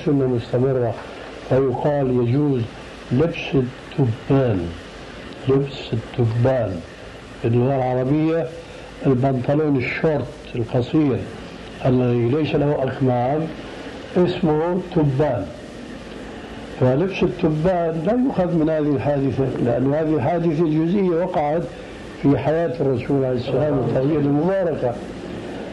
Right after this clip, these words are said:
فلو أنه لم يكن عندنا حديث الفخذ عورة لم يجوز أن نتخذ هذه الحادثة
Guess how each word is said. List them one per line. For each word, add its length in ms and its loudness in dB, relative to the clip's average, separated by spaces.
فلو 280 2
أنه 460 2
لم 100 2
يكن 320 2
عندنا 540 2
حديث 440 2
الفخذ 460 2
عورة 420 2
لم 320 4
يجوز 300 2
أن 180 2
نتخذ 520 2
هذه 240 2
الحادثة 640 0